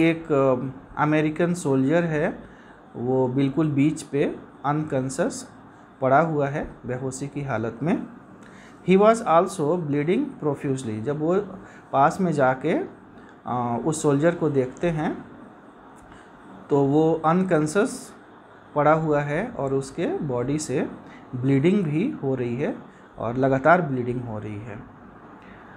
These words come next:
तो उस समय वॉर टाइम होता है, वर्ल्ड वॉर सेकंड चल रहा होता है, जापान, अ, अमेरिका के against, अ, युद्ध कर रहा होता है। ऐसे में एक जापानीज सोल्जर जो prisoner of war है,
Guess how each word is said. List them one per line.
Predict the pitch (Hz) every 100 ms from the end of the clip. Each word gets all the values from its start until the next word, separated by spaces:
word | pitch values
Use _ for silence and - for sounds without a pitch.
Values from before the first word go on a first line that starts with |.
| - - - - - - - - - -
तो |
उस | 196 202 196
समय | 208 214
वॉर | 196 156 165
टाइम | 185 185 185
होता | 180 175
है, | 170 175 170
वर्ल्ड | 156 156
वॉर | 151
सेकंड | 151 151 160
चल | 160 151
रहा | 151
होता | 156 151 143 143
है, | 151 139 139 - - - -
जापान, | 127 143 139 147 143 156 165 170 170 -
अ, | - 135 131 127 131
अमेरिका | 143 147 147 151 151 - - - - 147
के | 139
against, | 147 156 156 - - 143 143 - - - - -
अ, | 123 127
युद्ध | 160 160
कर | 160 151
रहा | 147
होता | 147 139 131
है। | 131 135 127 135 - -
ऐसे | 120 131 165
में | 160 156 156 156
एक | 131 139
जापानीज | 127 127 143 156 170
सोल्जर | - 135 139 131 127 127 170 - - - 123
जो | 135 135
prisoner | 135 135 156 151 151
of | 131
war | 120 139 165
है, | 143 147